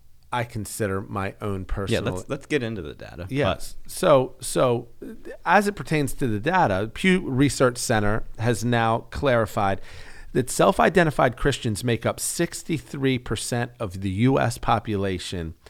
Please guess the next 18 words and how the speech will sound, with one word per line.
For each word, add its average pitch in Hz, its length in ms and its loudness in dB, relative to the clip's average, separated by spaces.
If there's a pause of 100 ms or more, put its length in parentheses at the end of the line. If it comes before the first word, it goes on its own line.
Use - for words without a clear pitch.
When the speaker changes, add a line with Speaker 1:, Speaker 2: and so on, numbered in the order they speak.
(320)
Speaker 1:
in 113 180 0
twenty 143 400 2
twenty-one, 101 1000 0 (120)
that 101 180 -2
was 90 160 -8
noted, 85 420 -6 (560)
down 156 460 4
from 92 680 -2
seventy-five 139 1120 0
percent - 840 -6 (1120)
a 117 80 0
decade 92 540 4
ago. 71 460 -8 (420)
And 143 180 4
so 147 240 8
we 135 280 4
are 139 180 4
down 104 680 0